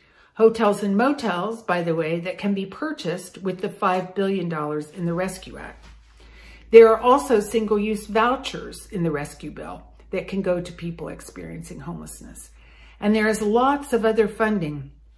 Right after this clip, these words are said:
in the stimulus bills that could also be used to address homelessness, including tanf money and flexible state and local funding.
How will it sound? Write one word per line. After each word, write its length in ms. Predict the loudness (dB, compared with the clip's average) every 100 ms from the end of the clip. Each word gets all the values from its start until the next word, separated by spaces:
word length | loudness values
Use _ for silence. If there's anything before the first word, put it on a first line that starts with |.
| _ -20 -20 -20 -4
in 100 | -2
the 60 | -2
stimulus 580 | 0 0 2 0 -2
bills 320 | -4 -4 -4 -6
that 120 | -6
could 140 | -6
also 320 | 0 -2 0
be 120 | 0 0
used 380 | -2 -2 -4
to 100 | -6
address 360 | -6 -4 -4 -6
homelessness, 600 | -4 -4 -6 -10 -12 -10
including 460 | -10 -6 -6 -6 -6
tanf 460 | -2 -2 -2 -8
money 320 | -10 -10 -14 -20 -20 -20 -10
and 160 | -8 -2
flexible 460 | -4 -2 -6 -6
state 340 | -8 -4 -2 -2
and 140 | -4
local 300 | -6 -8 -12
funding. 500 | -14 -14 -14 -18